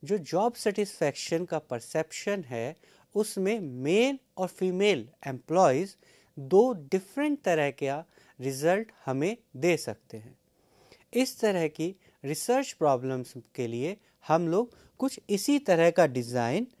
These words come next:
ड्रॉ करते हैं। हम लोग और भी इस डिज़ाइन को एक्सटेंड कर सकते हैं। जैसे अगर यहाँ पर दो ग्रुप ना होकर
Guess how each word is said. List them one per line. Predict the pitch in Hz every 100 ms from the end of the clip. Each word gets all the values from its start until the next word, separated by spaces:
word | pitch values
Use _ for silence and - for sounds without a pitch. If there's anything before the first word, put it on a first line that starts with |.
| _ -
ड्रॉ | 131 147
करते | 113 113 - _
हैं। | 110 110 _ _ - - _ _ - - _ _ _ _ _ _ _ _ _ -
हम | 160 185
लोग | 220 220 _
और | 147 196 240
भी | 208 240 247 _ _
इस | 175 165 -
डिज़ाइन | 147 143 135 139
को | - 151 202 _ -
एक्सटेंड | 147 - 165 175 208 _
कर | - 151
सकते | 127 110 - -
हैं। | 110 107 _ _ _ _ -
जैसे | 131 139 - 240 - _ _ _
अगर | - 185 262
यहाँ | 247 180 143 131 -
पर | 190 220 _ _
दो | 139 202 269
ग्रुप | 208 220 214
ना | 170 156
होकर | 139 131 - 175